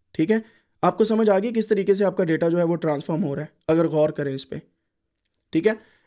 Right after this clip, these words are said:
And this is how you can actually transform your data। आपका डेटा जो है वो इस तरीके से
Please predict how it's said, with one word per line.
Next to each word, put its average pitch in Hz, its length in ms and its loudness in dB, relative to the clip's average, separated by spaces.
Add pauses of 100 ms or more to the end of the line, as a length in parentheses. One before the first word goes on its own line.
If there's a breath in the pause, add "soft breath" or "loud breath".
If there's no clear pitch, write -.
And 196 200 0
this 226 140 -2
is 254 120 -2
how 233 100 2
you 220 180 -2
can 208 180 -2
actually 202 320 0
transform 170 460 -2
your 131 140 -6
data। - 300 -16 (380)
आपका 240 360 0
डेटा 170 360 -2
जो 170 120 -2
है 151 200 -2
वो 190 220 -2
इस 226 180 -4
तरीके 151 380 -4
से 147 180 -6